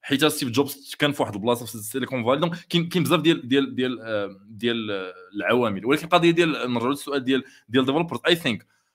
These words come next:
آه، المهم باش تعرف واش انت باشنت اباوت سامثينغ ولا لا، خصك اولا تكون سيريو، تكون فريمون تديرها بنيتك، ماشي داخل وانت غير، آه، كاين دوموند وندخل.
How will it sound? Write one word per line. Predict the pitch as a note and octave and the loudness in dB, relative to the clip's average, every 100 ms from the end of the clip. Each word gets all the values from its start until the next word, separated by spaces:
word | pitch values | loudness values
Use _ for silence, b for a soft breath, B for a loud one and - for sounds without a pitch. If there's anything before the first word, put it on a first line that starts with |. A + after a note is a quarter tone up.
| _ - | _ 4
آه، | A#2 G#2+ G2+ F#2 B2 | 4 4 0 -6 -14
المهم | B2 D3+ D3 A#2 | -16 0 2 4
باش | C#3 | 4
تعرف | C3 C3+ | 4 4
واش | D3 | -2
انت | C3+ | 0
باشنت | D3+ D3+ D3+ C#3+ | 0 0 0 0
اباوت | C#3 D3+ | -2 -2
سامثينغ | D3 C#3 C3+ | -2 -2 0
ولا | C#3 | 2
لا، | D3 G#3 - B B B - | 2 2 0 B B B -10
خصك | - - E3 | -6 -4 2
اولا | D#3 D3 A2+ | 4 4 0
تكون | - C3 | -4 -4
سيريو، | C3+ A#2 B2+ | 0 2 2
تكون | D#3+ - - A#2+ | 0 -10 -8 2
فريمون | B2+ C#3+ | 4 4
تديرها | C#3+ A#2 C3 C3+ | 0 2 4 4
بنيتك، | G#2 C3+ B2+ - - | 4 0 0 -2 -8
ماشي | A2+ A#2 E3+ - B B G2 | -6 -4 -4 -6 B B 2
داخل | C#3 B2 C3 | 2 2 -2
وانت | B2+ C3+ | 0 0
غير، | B2+ A2 C3 C#3+ | -2 0 0 2
آه، | B2+ B2 A#2+ A2 _ G#2+ - | 2 2 0 -4 _ -20 -2
كاين | C#3 B2 G#2+ | 0 0 0
دوموند | C3 B2+ B2+ A#2+ | 0 2 0 0
وندخل. | A#2+ A2 - | -2 -2 -4